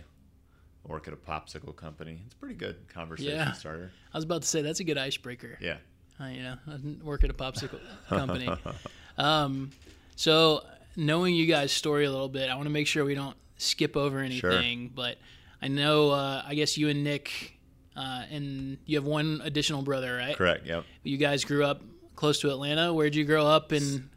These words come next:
Speaker 1: Yeah,
Speaker 2: what, uh,
Speaker 1: Snellville, all
Speaker 2: yeah.
Speaker 1: went to Shiloh.
Speaker 2: Oh,
Speaker 1: All three
Speaker 2: man.
Speaker 1: of us then went to U G A. I was the youngest, still am the youngest. Um, so just, I kinda never really, for me, college, I was like, "Yeah, that's where they went." I'm sure they thought it
Speaker 2: Yeah.
Speaker 1: through.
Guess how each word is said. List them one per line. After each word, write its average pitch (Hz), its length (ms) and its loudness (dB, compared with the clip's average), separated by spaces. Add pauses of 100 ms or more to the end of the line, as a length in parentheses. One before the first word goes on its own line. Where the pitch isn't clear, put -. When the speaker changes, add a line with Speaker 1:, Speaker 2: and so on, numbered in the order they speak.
Speaker 1:
Yeah, 87 200 2
Speaker 2:
what, - 0 -
uh, 87 60 2
Speaker 1:
Snellville, 113 920 4 (140)
all 95 160 6
Speaker 2:
yeah. 101 40 6
Speaker 1:
went 98 220 2
to 92 60 0
Shiloh. 95 840 2 (540)
Speaker 2:
Oh, 90 100 -6
Speaker 1:
All 90 60 0
three 90 220 -2
Speaker 2:
man. 92 80 2
Speaker 1:
of 90 80 -2
us 90 140 -4
then 92 240 -4
went 85 180 -4
to 90 80 -6
U 90 140 -2
G 87 260 -2
A. 87 180 2
I 87 120 0
was 87 140 -2
the 87 100 -4
youngest, 87 720 -2
still 87 240 -4
am 90 180 -4
the 87 80 -6
youngest. 85 640 -6
Um, 80 640 -6 (680)
so 82 520 2 (460)
just, - 400 -4
I 87 80 0
kinda 95 260 0
never 87 180 2
really, 85 300 0 (1300)
for 90 200 0
me, 101 180 2
college, 92 400 4
I 90 40 4
was 80 140 0
like, 90 100 -2
"Yeah, 143 240 -2
that's 107 180 -10
where 98 100 0
they 95 140 4
went." 92 280 0
I'm 98 100 -8
sure 95 160 -2
they 90 140 2
thought 87 260 4
it 80 80 -2
Speaker 2:
Yeah. - 40 -10
Speaker 1:
through. 85 260 2